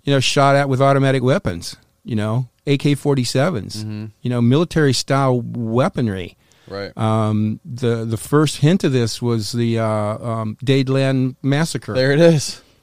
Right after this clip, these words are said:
Speaker 1: Yeah, there it is, exactly.
Speaker 2: Wow, man.
Speaker 1: The, uh,
Speaker 2: Legendary Times cover.
Speaker 1: Yep. And what led, and what brought that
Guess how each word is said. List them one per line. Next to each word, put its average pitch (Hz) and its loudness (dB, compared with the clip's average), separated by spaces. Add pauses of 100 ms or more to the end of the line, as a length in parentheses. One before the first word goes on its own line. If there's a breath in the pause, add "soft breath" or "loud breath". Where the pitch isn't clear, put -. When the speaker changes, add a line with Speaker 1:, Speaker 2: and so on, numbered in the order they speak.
Speaker 1:
Yeah, 143 -2 (280)
there 131 -6
it 139 -4
is, 135 -8
exactly. 131 -8
Speaker 2:
Wow, 104 0
man. 95 -6 (140)
Speaker 1:
The, 127 0
uh, 120 2 (280)
Speaker 2:
Legendary 110 2 (160)
Times 101 0
cover. 76 -6
Speaker 1:
Yep. 120 -6 (580)
And 117 -2
what 135 0
led, 143 0
and 123 0
what 143 0
brought 135 2
that 147 0